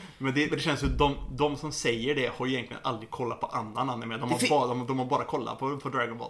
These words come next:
Speaker 2: Det finns på riktigt folk, det, det är ju samma människor som säger typ bara,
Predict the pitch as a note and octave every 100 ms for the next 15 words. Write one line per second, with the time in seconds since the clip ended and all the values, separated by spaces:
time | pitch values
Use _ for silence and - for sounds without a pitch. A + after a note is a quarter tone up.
0 | - F3+ A#3+ - G3+ G3 - G3 - E3
1 | G3+ E3 A#3 A#3 - G3+ G#3 A#3 D3+ C3+
2 | C3 D3 C#3+ B2 B2 A#2